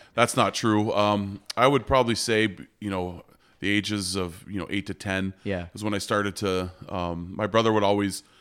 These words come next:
Speaker 1: he would take care of the dairy cows part in the morning when we, he would feed 'em,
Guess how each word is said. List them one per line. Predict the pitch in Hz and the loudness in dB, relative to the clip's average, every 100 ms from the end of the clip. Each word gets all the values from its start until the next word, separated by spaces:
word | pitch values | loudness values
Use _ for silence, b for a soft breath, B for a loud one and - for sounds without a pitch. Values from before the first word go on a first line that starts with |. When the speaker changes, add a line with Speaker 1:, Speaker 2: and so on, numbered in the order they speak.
| b | b
Speaker 1:
he | - 151 | -4 2
would | 131 | 2
take | 123 120 | 4 0
care | - 113 | 2 0
of | 98 | 2
the | |
dairy | 85 104 104 | 0 2 2
cows | 98 98 92 90 | 0 0 0 0
part | - 101 98 | -2 0 0
in | 95 | -2
the | |
morning | 92 95 95 92 | -4 -2 -2 -4
when | 92 92 | -6 -6
we, | 92 90 - b b b | -4 -6 -10 b b b
he | - | -6
would | 98 90 | -6 -4
feed | 104 98 | -2 0
'em, | 98 98 | -2 -4